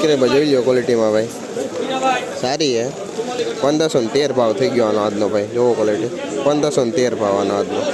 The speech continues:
જુઓ ક્વોલિટી. ભાઈ, આ તુવેરનો ભાવ ચૌદસો ને છત્રીસ રૂપિયા થયો. ક્વોલિટીની વાત કરીએ ભાઈ, જોઈ લો ક્વોલિટીમાં ભાઈ. હવે એ ચૌદસો ને છત્રીસ ભાવ થઈ ગયો આનો ભાઈ.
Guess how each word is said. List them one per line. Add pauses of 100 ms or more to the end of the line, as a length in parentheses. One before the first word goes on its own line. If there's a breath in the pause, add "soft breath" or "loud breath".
(760)
જુઓ
ક્વોલિટી. (3500)
ભાઈ,
આ
તુવેરનો
ભાવ
ચૌદસો
ને
છત્રીસ
રૂપિયા
થયો. (460)
ક્વોલિટીની
વાત (100)
કરીએ
ભાઈ,
જોઈ
લો
ક્વોલિટીમાં
ભાઈ.
હવે
એ (800)
ચૌદસો
ને
છત્રીસ
ભાવ
થઈ
ગયો
આનો
ભાઈ.